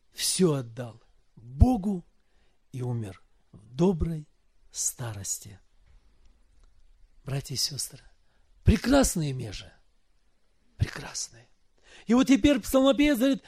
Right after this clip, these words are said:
«Межи мои прошли по прекрасным местам».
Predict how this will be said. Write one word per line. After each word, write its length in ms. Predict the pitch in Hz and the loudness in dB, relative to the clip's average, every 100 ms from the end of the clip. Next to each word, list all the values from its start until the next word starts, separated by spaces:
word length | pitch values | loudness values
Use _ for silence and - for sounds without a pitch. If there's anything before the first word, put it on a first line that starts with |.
| - - | -18 -6
«Межи 680 | 165 202 262 302 285 202 | 2 6 6 6 4 4
мои 260 | 262 254 262 | 4 4 2
прошли 500 | 202 240 233 - 254 | 2 2 2 2 -2
по 200 | 202 254 | 2 0
прекрасным 920 | - 262 - 302 381 381 - 339 330 | 2 0 2 2 4 4 4 2 2
местам». 680 | 330 294 - - 269 233 175 | 2 0 -4 -4 -4 -4 -8